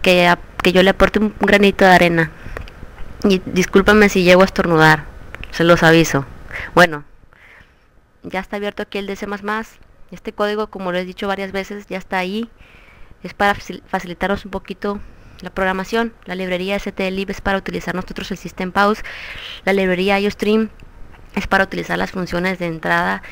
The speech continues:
y salida de datos, que son el code y el sin.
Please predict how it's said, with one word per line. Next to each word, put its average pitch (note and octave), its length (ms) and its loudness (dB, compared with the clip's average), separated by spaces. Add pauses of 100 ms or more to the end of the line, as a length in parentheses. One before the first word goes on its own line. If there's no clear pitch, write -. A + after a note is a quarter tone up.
(140)
y F3+ 80 -8
salida F3+ 340 -2
de F3 100 -2
datos, F3+ 380 -2
que F#3+ 120 -6
son F3+ 200 -4
el F#3 140 -6
code G3+ 320 4 (960)
y F#3 100 -4
el E3+ 120 -4
sin. F3 400 -4